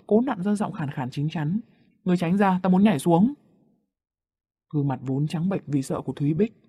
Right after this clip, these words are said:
thoát cái xanh lét. "Tiểu, tiểu, tiểu thư, đừng, đừng, đừng làm tôi sợ. Người đừng bắt nạt Thúy Bích nhát gan mà."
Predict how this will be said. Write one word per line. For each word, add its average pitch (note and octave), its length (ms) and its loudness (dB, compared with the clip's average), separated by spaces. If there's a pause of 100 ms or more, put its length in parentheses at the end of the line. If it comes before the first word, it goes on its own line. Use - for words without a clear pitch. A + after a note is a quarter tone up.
thoát G3 200 -10
cái D3 200 -6
xanh D#3+ 240 -6
lét. F#3 200 -6 (480)
"Tiểu, F3 260 4 (100)
tiểu, F3 200 6
tiểu F3+ 160 4
thư, A3+ 180 4
đừng, G3 420 6
đừng, A#3 360 8 (340)
đừng A3 200 6
làm G3+ 140 6
tôi A#3 160 0
sợ. A#3 200 0 (380)
Người A3+ 120 8
đừng G#3+ 120 8
bắt A#3+ 120 6
nạt B3+ 200 4
Thúy G#3+ 120 6
Bích C4+ 140 2
nhát D4 180 2
gan B3 320 8
mà." A#3 320 6